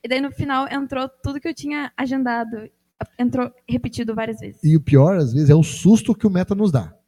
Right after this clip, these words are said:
Speaker 1: Sim.
Speaker 2: Porque do nada, e isso é real oficial, pessoal, do nada a gente tá lá, por exemplo, agendando um Cacói.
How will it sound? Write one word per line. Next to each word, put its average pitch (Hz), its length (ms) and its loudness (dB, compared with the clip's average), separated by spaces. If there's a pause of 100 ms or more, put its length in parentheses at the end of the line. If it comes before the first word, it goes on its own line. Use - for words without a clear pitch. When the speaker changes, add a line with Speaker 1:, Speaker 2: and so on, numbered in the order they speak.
(160)
Speaker 1:
Sim. - 180 -12
Speaker 2:
Porque 151 200 4
do 175 140 -2
nada, 170 500 -4
e 135 180 -4
isso 139 160 -4
é 190 40 0
real 170 260 0
oficial, 185 540 -2
pessoal, 104 420 -8 (480)
do 165 120 2
nada 160 280 -2
a - 20 2
gente 156 220 -4
tá 147 120 -2
lá, 147 180 -2
por 151 100 -6
exemplo, 139 260 0
agendando 139 360 -4
um - 40 -12
Cacói. 107 460 -10